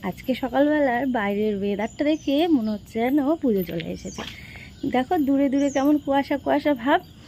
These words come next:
দারুণ লাগছে। কিন্তু সকালবেলা বর চলে গেছে কাজে, আর আমি রাস্তায় একটু হাঁটাহাঁটি করছিলাম এই রাস্তায়। কি?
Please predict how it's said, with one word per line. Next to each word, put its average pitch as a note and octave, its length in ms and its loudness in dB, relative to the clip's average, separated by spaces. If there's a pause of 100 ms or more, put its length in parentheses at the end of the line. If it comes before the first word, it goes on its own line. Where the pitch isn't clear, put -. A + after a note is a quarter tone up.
(360)
দারুণ A3 280 0
লাগছে। G3+ 360 -4
কিন্তু G3 340 -8 (680)
সকালবেলা D4+ 460 4
বর D4+ 180 4
চলে D4 280 0
গেছে A#3 240 -2
কাজে, G3 360 -8 (220)
আর B3 120 2
আমি B3+ 240 2
রাস্তায় B3 420 -2
একটু C4 280 -2 (100)
হাঁটাহাঁটি A#3+ 440 -2
করছিলাম G3+ 480 -6
এই G3 120 -2
রাস্তায়। G3 400 -6 (640)
কি? A4+ 160 6